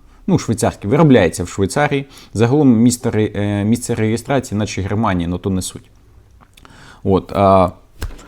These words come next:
для мене цей виробник, який виробляє, м, найкращі, одні з найкращих кавомашин, а, в світі по якості кави. А, ці кавомашини варять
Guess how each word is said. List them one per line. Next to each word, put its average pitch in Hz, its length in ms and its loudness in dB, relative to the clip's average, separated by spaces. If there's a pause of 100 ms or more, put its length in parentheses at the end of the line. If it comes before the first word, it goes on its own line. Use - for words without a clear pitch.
(360)
для 131 180 8
мене 104 320 4 (320)
цей 147 240 4
виробник, 123 560 4
який 113 240 2
виробляє, 110 640 2 (1400)
м, 101 680 2
найкращі, 127 720 2
одні 131 320 8
з 98 60 2
найкращих 104 640 0
кавомашин, 104 600 -2 (560)
а, 101 180 0
в 92 100 -2
світі 113 600 2
по 107 120 2
якості 110 500 0
кави. 82 400 0 (380)
А, 90 340 -2 (240)
ці - 180 0
кавомашини 113 580 2
варять 98 440 0